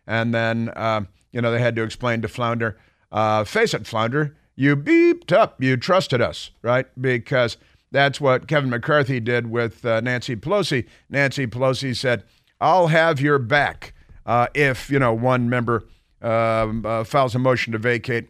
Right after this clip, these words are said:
I'll take care of you. I got your back." But it turns out, surprise, surprise, this is really hard to believe, she's a Lion Sacagawea. She's a Lion Sacagawea. She really is. It's, uh, n-, not really hard to believe if you've been paying attention at all.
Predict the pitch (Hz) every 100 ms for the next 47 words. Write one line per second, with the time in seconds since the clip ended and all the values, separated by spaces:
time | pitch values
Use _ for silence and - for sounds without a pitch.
0 | _ _ - 156 143 151 131 - 135 110
1 | 120 135 123 127 123 110 _ _ _ 139
2 | 147 143 190 208 170 226 220 - _ _
3 | - 131 - 156 151 139 127 185 220 170
4 | 113 147 139 117 135 131 131 120 127 170
5 | 147 - _ _ - 196 220 196 165 151
6 | 160 180 196 180 - 180 175 185 156 151
7 | 170 226 220 92 _ _ _ - 247 202
8 | 202 202 202 220 214 208 233 269 143 160
9 | 180 208 180 - _ _ _ - 160 147
10 | 165 165 156 151 160 92 170 156 151 143
11 | 139 127 131 123 117 117 123 117 113 127
12 | 117 110 131 113 - 127 123